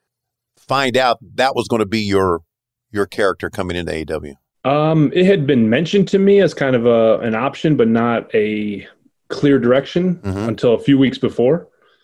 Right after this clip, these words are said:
Speaker 2: And then they were kinda deciding to debut me and Matt on the same day in Rochester. So it kind of all fell together at the same time and was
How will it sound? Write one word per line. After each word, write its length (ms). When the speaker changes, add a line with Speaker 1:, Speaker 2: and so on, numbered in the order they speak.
Speaker 2:
And 180
then 320
they 100
were 120
kinda 320
deciding 680
to 300
debut 960
me 200
and 160
Matt 360
on 120
the 80
same 300
day 300
in 340
Rochester. 680
So 500
it 280
kind 260
of 100
all 180
fell 200
together 400
at 100
the 60
same 260
time 300
and 140
was 320